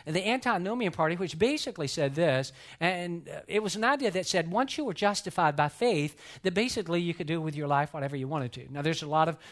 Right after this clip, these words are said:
complexity associated with it, but when you cons-, con-, condense it all down, the, the attitude of the Antinomian Party was this:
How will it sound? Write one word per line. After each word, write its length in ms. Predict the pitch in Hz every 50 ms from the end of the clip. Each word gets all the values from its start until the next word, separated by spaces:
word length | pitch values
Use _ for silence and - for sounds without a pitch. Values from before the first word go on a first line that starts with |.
| - -
complexity 680 | - 175 185 165 156 - 202 185 185 - - 175 147
associated 540 | 143 - - 202 202 185 - 190 160 139 131
with 120 | 135 135
it, 100 | 147 160
but 140 | 151 151 147
when 160 | 147 160 165
you 140 | 170 170 165
cons-, 300 | 160 - 165 151 - - 151 - 147 127 -
con-, 240 | - 143 135 135 123 - - - - - -
condense 340 | - 180 170 185 208 - -
it 80 | 202
all 220 | 175 185 208 262 262
down, 400 | 240 185 156 147 160 170 175 - _ _ - - - -
the, 200 | 147 143 165 160
the 220 | 156 165 165 190
attitude 640 | 214 247 277 277 - - 226 202 185 180 175 175
of 160 | 190 - 156 151
the 200 | 165 165 - -
Antinomian 720 | 208 240 262 254 - 240 226 208 196 196 202 190 190 185
Party 260 | - 160 151 147 151
was 160 | 151 143 -
this: 380 | - 160 143 127 127 127 -